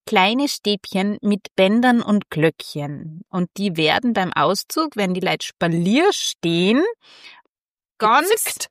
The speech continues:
Speaker 1: gezückt und da wird gewachelt, es gibt schöne Bilder und das Glöckchen, ich sag ganz gern, wenn man in der Kirche heiratet, lädt auch dann die Glocken, um die freudige Kunde zu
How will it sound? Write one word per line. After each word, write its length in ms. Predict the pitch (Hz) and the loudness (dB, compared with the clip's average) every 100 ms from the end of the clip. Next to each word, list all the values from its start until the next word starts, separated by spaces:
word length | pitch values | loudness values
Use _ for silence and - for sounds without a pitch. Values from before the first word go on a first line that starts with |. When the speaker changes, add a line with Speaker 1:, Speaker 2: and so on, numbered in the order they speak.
| _ | _
Speaker 1:
gezückt 680 | - 285 - - 453 - - | -2 -2 -2 2 2 2 -4
und 200 | 311 349 | -4 0
da 100 | 262 | 0
wird 240 | 262 254 | 0 -2
gewachelt, 680 | - 226 190 226 - 294 247 | -4 0 2 2 0 -2 -2
es 180 | 247 240 | -4 -6
gibt 240 | - 262 - | -6 -8 -2
schöne 280 | 226 214 | -2 -2
Bilder 420 | 196 254 285 294 233 | -2 -4 -2 -2 0
und 240 | 226 220 | 0 0
das 180 | 226 - | -2 0
Glöckchen, 440 | 220 254 - 311 | 0 0 0 -2
ich 160 | 233 349 | -2 -2
sag 140 | 359 - | -4 -2
ganz 260 | 320 330 - | -4 -4 -2
gern, 240 | 233 262 311 - - - _ | 0 0 -2 -14 -20 -20 _
wenn 140 | 220 240 | -2 0
man 80 | 254 | 0
in 40 | |
der 80 | 247 | 0
Kirche 380 | 277 330 - 277 | -2 -2 0 2
heiratet, 300 | 226 277 254 | 4 2 2
lädt 180 | 233 220 | 0 0
auch 180 | - 220 262 | 0 2 2
dann 220 | 196 196 | -2 -2
die 80 | 196 | -4
Glocken, 500 | 208 190 _ 269 277 | -4 -4 _ -6 -4
um 240 | 208 233 | -4 -2
die 80 | 233 | -4
freudige 420 | - 214 220 220 | -2 -2 0 -6
Kunde 380 | - 226 226 233 | -4 0 0 -2
zu 260 | - 269 | -2 -4